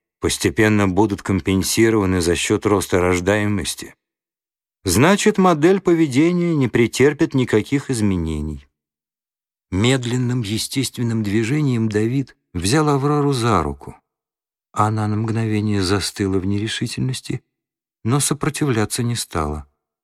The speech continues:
«Потому что мы не меняемся», сказал он, «и все начинается по новой». Не успел он произнести эту фразу, как рядом,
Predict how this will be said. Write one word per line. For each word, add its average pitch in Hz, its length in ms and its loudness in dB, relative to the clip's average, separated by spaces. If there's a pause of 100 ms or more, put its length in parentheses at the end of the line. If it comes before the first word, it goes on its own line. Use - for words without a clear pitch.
(540)
«Потому 95 400 0
что 127 220 -2
мы 139 240 0
не 131 160 0
меняемся», 135 840 -4 (760)
сказал 78 560 -2
он, 71 240 -4 (420)
«и 90 160 0
все 135 380 -2
начинается 113 720 -4
по 92 180 0
новой». 104 560 -6 (460)
Не 92 160 2
успел 131 380 0
он 131 120 0
произнести 120 680 0
эту 98 160 -4
фразу, 143 380 -2
как - 260 -6
рядом, 120 460 0